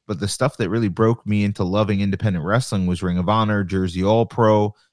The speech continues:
I C W original. Um, that tri-state super indie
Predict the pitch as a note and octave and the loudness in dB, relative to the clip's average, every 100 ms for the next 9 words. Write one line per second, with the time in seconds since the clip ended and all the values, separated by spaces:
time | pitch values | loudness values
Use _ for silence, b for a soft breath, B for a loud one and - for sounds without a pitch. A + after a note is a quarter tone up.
0 | _ F#2+ F#2 - F#2 D#2+ G#2+ G#2+ A2 A2 | _ -4 -4 -4 -6 -2 -2 0 2 2
1 | F#2 G#2+ A#2 A#2+ A2+ A2+ - _ _ - | 2 0 0 0 0 -2 -6 _ _ -10
2 | F2+ E2+ D#2+ D#2 D2+ _ _ _ _ _ | -6 -4 -4 -6 -8 _ _ _ _ _
3 | _ _ _ - G2+ F2+ - - A#2 A#2 | _ _ _ -6 -4 -4 -4 2 2 2
4 | A2 - A2+ G#2+ G#2+ _ - - - C#3+ | -2 -2 0 0 -2 _ -10 -4 0 0
5 | B2+ A2 G#2+ A2 A2 A2 G#2+ G#2+ G#2+ | 2 0 0 -2 0 0 0 0 -2